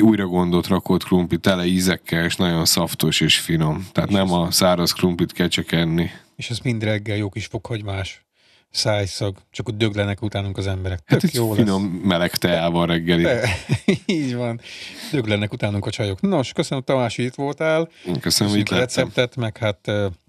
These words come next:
Speaker 2: mindent, amit itt megemlítettél itt a hagyományos, ö, ízekkel kapcsolatban.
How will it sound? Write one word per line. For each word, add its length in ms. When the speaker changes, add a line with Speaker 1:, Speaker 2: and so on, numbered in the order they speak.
Speaker 2:
mindent, 520
amit 240
itt 160
megemlítettél 640
itt 140
a 60
hagyományos, 960
ö, 200
ízekkel 560
kapcsolatban. 600